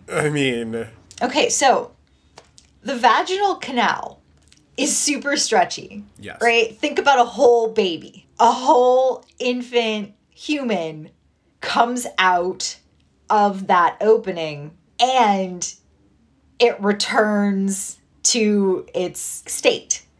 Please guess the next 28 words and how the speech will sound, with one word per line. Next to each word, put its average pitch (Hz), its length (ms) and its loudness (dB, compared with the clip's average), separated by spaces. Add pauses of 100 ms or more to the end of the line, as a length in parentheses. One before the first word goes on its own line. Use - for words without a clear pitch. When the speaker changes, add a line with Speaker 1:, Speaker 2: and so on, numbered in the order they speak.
Speaker 2:
Things 208 260 4
go 202 140 2
back 185 440 0
to 190 500 -4
about 190 420 4
like 180 220 -6
they 180 80 -4
were 165 200 -2
before. 240 600 2 (540)
Maybe 220 380 4
there 190 180 2
was 175 160 -4
some 170 180 -10
tearing. 185 800 0 (440)
Maybe 202 280 2
there 185 220 2
are 170 40 2
some 170 180 -8
stitches. 170 960 0
Maybe 170 220 -6
there's 160 240 0
a 160 60 -8
scar. 147 720 -2 (420)
But, 226 260 6
like, 247 520 -4 (500)
it's 254 160 4
a 226 100 2
muscle. 233 720 0